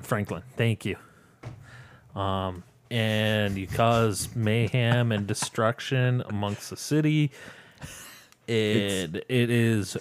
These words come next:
Speaker 2: pretty much it's surrounded, I think the story mode is surrounded by Michael and his, um, some of the shenanigans that he's had in the past, for the most part.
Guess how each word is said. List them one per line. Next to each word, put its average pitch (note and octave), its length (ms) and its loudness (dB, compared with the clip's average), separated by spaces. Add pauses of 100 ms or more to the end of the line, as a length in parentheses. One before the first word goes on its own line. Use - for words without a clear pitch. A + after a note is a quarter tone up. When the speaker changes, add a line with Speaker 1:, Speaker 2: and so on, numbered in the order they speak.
(680)
Speaker 2:
pretty B2 300 6
much G#2+ 200 4
it's G2 160 -4
surrounded, G2+ 500 0
I F#2+ 60 -4
think G#2 280 -4
the G#2 80 -4
story G#2 360 2
mode F#2+ 200 -2
is F2+ 80 -6
surrounded F#2 400 -4
by E2+ 120 -4
Michael E2+ 520 -6
and E2 120 -8
his, E2 380 -8
um, D#2 420 -6 (960)
some - 160 -6
of E2+ 60 -2
the D2+ 60 -4
shenanigans D#2+ 680 -8
that E2 140 -12
he's F2 280 -12
had C#2+ 180 -6
in C#2 120 -12
the - 60 -16
past, - 540 -14
for - 140 -14
the - 80 -10
most - 200 -10
part. - 240 -10